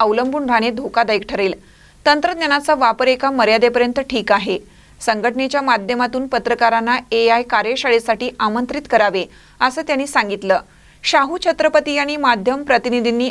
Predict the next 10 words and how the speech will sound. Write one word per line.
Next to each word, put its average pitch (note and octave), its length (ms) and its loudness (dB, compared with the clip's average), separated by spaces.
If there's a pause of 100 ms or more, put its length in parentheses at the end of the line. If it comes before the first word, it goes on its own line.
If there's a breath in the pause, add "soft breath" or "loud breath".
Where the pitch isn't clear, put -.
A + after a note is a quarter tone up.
आपली A#3 280 0
भूमिका A#3+ 500 -2
चोख B3 320 2
बजवावी. G3+ 580 0 (460 soft breath)
कोल्हापूरच्या B3+ 560 2
पत्रकारांनी B3+ 720 0
आंतरराष्ट्रीय B3+ 680 0
स्तरावरती A#3 560 0
आपला A3+ 280 0
नावलौकिक B3 640 -2